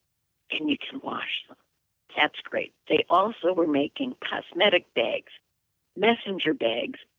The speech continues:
backpacks, you name it. Some of the mothers were making a living doing this. Many of the girls were making a living doing this. And the program has grown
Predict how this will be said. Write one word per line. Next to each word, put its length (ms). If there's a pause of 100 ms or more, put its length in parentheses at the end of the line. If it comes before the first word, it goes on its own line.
(400)
backpacks, 920 (220)
you 300
name 300
it. 180 (800)
Some 160
of 100
the 80
mothers 520
were 100
making 540
a 60
living 500
doing 400
this. 180 (640)
Many 480
of 140
the 80
girls 500
were 80
making 480
a 40
living 380
doing 380
this. 240 (560)
And 600 (640)
the 400 (200)
program 560
has 320
grown 440